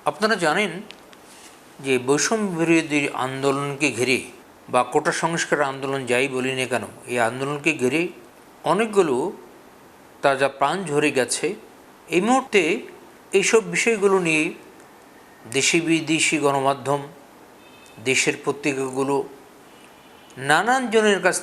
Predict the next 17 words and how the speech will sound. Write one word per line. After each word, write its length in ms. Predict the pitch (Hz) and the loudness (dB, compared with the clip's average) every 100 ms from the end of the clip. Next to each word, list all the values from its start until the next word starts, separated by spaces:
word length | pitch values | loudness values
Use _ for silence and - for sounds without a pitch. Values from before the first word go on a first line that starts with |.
| - | -2
থেকে 260 | 151 143 139 | -2 0 0
নানান 380 | 123 131 147 165 170 | 2 0 0 -2 0
কথা 180 | 147 139 | -2 0
আমরা 180 | 127 117 | -6 -6
শুনতে 340 | - 117 104 | -8 -10 -10
পাই, 200 | 110 98 95 - - - - - | -10 -10 -10 -20 -20 -20 -20 -20
কিন্তু, 240 | - 139 - - | -12 -12 -12 -14
কিন্তু 260 | 151 139 143 | -10 -8 -8
প্রকৃতপক্ষেই 1000 | - 160 165 208 226 208 240 - - 101 - - - - - - | -4 -4 -2 -2 -2 -2 -4 -4 -6 -8 -12 -20 -20 -20 -20 -8
কী 120 | 202 240 | 0 4
হয়েছে? 420 | 208 151 - 95 - - - - - - - - | 4 2 -4 -10 -16 -20 -20 -20 -20 -20 -20 -20
সেজন্য 480 | - - 202 277 202 131 208 - - - - - - - - - - 110 143 | -8 0 0 0 -2 -6 -8 -14 -20 -20 -20 -20 -20 -20 -20 -12 -8 -2 0
অনেকের 520 | 226 254 196 160 196 | 0 0 0 2 0
মতো 300 | 180 185 180 139 175 247 - | 0 0 0 0 -2 -6 -8
আমরা 260 | 143 139 131 | -6 -2 -2
সবাই 300 | - 143 170 | 0 0 2
যাচ্ছি 400 | 139 139 - - | 0 -2 -4 -6